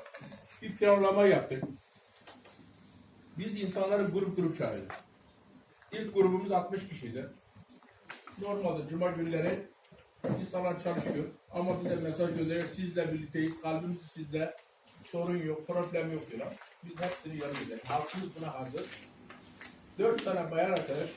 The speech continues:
listeler yapıyoruz. Bayan arkadaşlar telefonları ediyorlar. Sizleri arayan bayan arkadaşlar. Bayan, herkesin amacı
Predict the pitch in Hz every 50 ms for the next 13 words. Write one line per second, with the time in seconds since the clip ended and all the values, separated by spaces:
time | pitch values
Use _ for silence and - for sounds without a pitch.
0 | - - - - - - - - - - - - - - - - 196 185 - -
1 | 185 170 165 160 151 147 147 135 - - 170 175 196 185 - - _ _ - -
2 | 165 170 175 165 151 - - 151 151 147 - - - 156 160 160 - - 147 147
3 | 147 - 139 135 135 - 151 165 175 - 160 165 180 180 185 185 - - - -
4 | - - 165 156 - 156 - - - - 147 151 - - 143 143 139 135 127 -
5 | 123 120 - - - - - - 170 - - - - - - - - - - -
6 | 254 277 269 - - - - - - - - - - - - - - - - -
7 | - 196 208 202 196 175 151 160 196 233 254 240 - - - - - 147 - -
8 | - 180 180 185 160 143 - - 160 180 175